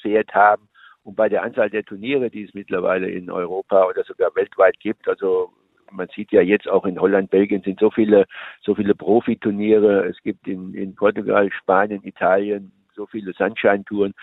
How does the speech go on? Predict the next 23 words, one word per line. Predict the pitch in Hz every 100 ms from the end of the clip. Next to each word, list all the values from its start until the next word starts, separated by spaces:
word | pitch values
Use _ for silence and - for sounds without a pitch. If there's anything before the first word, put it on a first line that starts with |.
| - -
Also | - 104
da | 110 113
den | 120 110
Überblick | 120 127 127 -
zu | 123
behalten, | 113 120 120
wird | 107 -
immer | 123 123
schwieriger | - 113 123 127 131
und | 113 107
auch | 104 -
den | 101
Reitern | 85 87 110 113
nachher | 104 104 104
gerecht | 98 95 110 -
zu | 117 104
werden | 110 110 107
in | 98
Form | _ 98 98
von | 101 90
Training, | 90 95 113 107
Betreuung | 95 - 95 107 110 113
und | 101